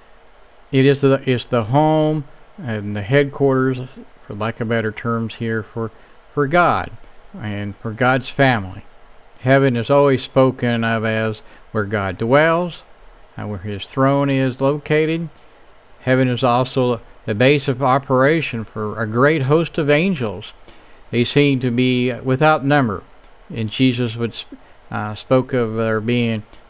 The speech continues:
twelve legions of angels in Matthew chapter twenty-six, verse fifty-three. Heaven is, uh, again, a spiritual bo-, abode. Uh, flesh and blood and imperishable things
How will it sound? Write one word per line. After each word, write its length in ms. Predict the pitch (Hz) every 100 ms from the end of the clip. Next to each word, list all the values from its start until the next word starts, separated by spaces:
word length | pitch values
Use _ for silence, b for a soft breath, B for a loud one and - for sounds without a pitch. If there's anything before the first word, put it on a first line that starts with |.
| -
twelve 360 | - 170 208 170
legions 480 | 185 190 175 175
of 120 | 156 156
angels 540 | 139 120 101 90 104 - -
in 140 | 117 107
Matthew 340 | 107 107 -
chapter 400 | - 120 120 -
twenty-six, 720 | 110 - 123 117 - 117 - - - - 117
verse 220 | 107 -
fifty-three. 760 | - 104 - 95 - 139 117 - - - B B B B B B -
Heaven 300 | 143 151 147
is, 300 | 131 110 123
uh, 340 | 107 104 - -
again, 380 | 120 117 143 151
a 60 |
spiritual 460 | - 139 139 131 123
bo-, 320 | 117 135 135
abode. 580 | 135 110 120 139 180 180 - b b -
Uh, 160 | 107
flesh 440 | - 131 143 139 123
and 120 | 107
blood 520 | 117 131 151 175 139 143
and 180 | 110 101
imperishable 840 | 98 - 120 127 135 131 139 123 117
things 500 | 143 147 156 139